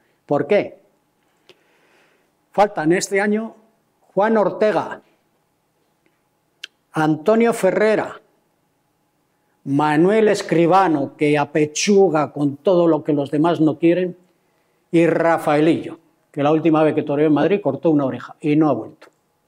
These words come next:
Me parece una falta de sensibilidad por parte de los, de los empresarios. Y me da la sensación,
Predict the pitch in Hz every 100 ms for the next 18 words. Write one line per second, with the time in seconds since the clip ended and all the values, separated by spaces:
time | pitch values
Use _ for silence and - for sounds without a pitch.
0 | _ _ _ _ _ - 147 147 160 214
1 | 214 214 196 - 196 185 175 160 160 160
2 | 147 - 151 143 147 156 214 220 - 151
3 | 135 - 175 185 190 165 135 120 - -
4 | _ - 139 135 131 - 120 135 - _
5 | _ _ _ _ _ _ _ _ _ _
6 | _ _ _ _ _ _ _ _ _ _
7 | _ _ - - - _ - 190 180 180
8 | 208 240 233 233 208 196 185 214 247